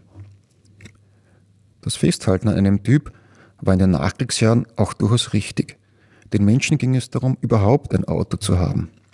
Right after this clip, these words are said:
Typenvielfalt und Statusdenken war etwas für reiche Gesellschaften wie die U S A. Aber in Deutschland war ein Modell vorerst einmal ausreichend. Als dann immer mehr Menschen einen Volkswagen hatten,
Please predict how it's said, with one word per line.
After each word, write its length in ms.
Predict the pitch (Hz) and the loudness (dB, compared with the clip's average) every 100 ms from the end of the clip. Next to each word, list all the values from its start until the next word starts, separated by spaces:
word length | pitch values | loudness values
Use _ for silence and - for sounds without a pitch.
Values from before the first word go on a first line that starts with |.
| _ _ _ _ _ _ - | _ _ _ _ _ _ -2
Typenvielfalt 840 | 147 - 143 135 127 - 113 113 - | -2 0 -2 0 -2 2 2 2 -4
und 120 | - | -14
Statusdenken 960 | - 98 101 107 - 95 92 - 98 - - - - - | -6 -4 -2 -4 -2 0 0 0 -2 -2 -20 -20 -12 -4
war 120 | - | -2
etwas 280 | - - - | 0 -2 0
für 180 | 98 | -2
reiche 240 | - - 110 | 0 -4 -2
Gesellschaften 760 | 101 - 92 - 107 - 104 | -2 -2 -4 0 -2 0 -2
wie 60 | 104 | 0
die 100 | 101 | 0
U 140 | 104 | 0
S 160 | 110 - | 0 -2
A. 260 | 73 92 - _ _ _ _ _ _ _ _ _ _ | -6 -6 -10 _ _ _ _ _ _ _ _ _ _
Aber 140 | - 107 | -8 -8
in 100 | 98 | -6
Deutschland 560 | - 120 - 131 151 - - - _ - - | -2 0 2 2 2 -2 -20 -20 _ -20 -6
war 120 | - | 0
ein 60 | 92 | 2
Modell 440 | 87 - 92 123 - | 2 2 2 2 -2
vorerst 360 | - 78 - | -2 0 2
einmal 180 | 104 117 | 2 0
ausreichend. 720 | - - - - - - - - - _ _ _ _ _ _ _ _ _ - | 0 -6 -6 -6 -6 -6 -8 -20 -20 _ _ _ _ _ _ _ _ _ -2
Als 140 | 131 | 0
dann 140 | - - - | -2 -8 -2
immer 200 | 165 160 | 2 4
mehr 140 | 98 | 4
Menschen 540 | 95 95 180 - 135 - | 4 2 0 -2 -6 -2
einen 160 | 101 98 | 0 0
Volkswagen 580 | - 85 - - 113 110 | 0 -2 -2 0 2 2
hatten, 360 | 113 - 185 | 2 2 2